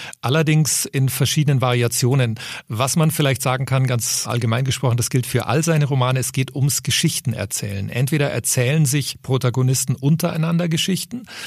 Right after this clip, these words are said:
oder wie jetzt dieser Boratin, dieser Musiker, der sucht nach seiner eigenen Geschichte. Und das ist was sehr Schönes, was das Werk von Burhan Sönmez eigentlich die ganze Zeit beschäftigt. Das ist das Geschichtenerzählen. Und er selber hat mir auch in einem Interview gesagt,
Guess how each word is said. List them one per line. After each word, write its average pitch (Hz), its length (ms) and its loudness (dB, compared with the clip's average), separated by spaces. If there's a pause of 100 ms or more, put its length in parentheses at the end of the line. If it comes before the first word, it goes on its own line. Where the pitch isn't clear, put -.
(240)
oder 135 260 4
wie 120 160 2
jetzt 131 300 0
dieser 123 220 2
Boratin, 139 480 2
dieser 120 240 2
Musiker, 139 560 0 (260)
der 117 120 4
sucht 160 340 2
nach 107 160 0
seiner 110 340 0
eigenen 101 380 -2
Geschichte. 107 580 -4 (400)
Und 123 400 2 (100)
das 151 140 0
ist 196 140 -4
was 156 180 2
sehr 139 160 4
Schönes, 151 380 2
was 131 160 0
das - 180 0
Werk 123 240 0
von 127 300 2
Burhan 127 300 2
Sönmez 123 680 0
eigentlich 127 720 0
die 131 100 0
ganze 151 300 0
Zeit 117 300 0
beschäftigt. 120 400 -2 (300)
Das 120 160 -2
ist - 180 -4
das 135 140 0
Geschichtenerzählen. 104 1040 0
Und 104 120 -2
er 113 140 -2
selber 120 320 2
hat 131 140 0
mir 135 160 2
auch 123 120 -2
in 123 80 4
einem 120 100 0
Interview 127 280 0
gesagt, 120 380 -2